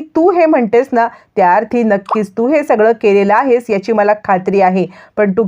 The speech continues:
कितीही काहीही करण्याचा प्रयत्न जरी केलास ना, तरी नानांना मी काहीही होऊ देणार नाही, ही गोष्ट मात्र लक्षात ठेव." असं म्हणत इकडे आता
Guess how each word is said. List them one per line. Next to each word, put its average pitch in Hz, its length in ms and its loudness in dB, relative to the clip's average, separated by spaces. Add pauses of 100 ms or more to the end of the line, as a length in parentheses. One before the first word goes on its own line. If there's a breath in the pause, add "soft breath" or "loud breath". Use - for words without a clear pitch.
कितीही 226 420 -2
काहीही 269 380 0
करण्याचा 226 560 0
प्रयत्न 202 480 -2
जरी 226 280 0
केलास 214 460 -2
ना, 220 160 0 (300 loud breath)
तरी 208 180 0
नानांना 196 580 0
मी 226 260 -4
काहीही 190 400 0
होऊ 247 220 0
देणार 208 300 0
नाही, 247 300 -2
ही 208 160 -4
गोष्ट 233 320 0
मात्र 233 320 0
लक्षात 202 340 -2 (140)
ठेव." 202 100 -6 (360 loud breath)
असं 403 240 0
म्हणत 403 320 -2
इकडे 262 240 -2
आता 285 320 0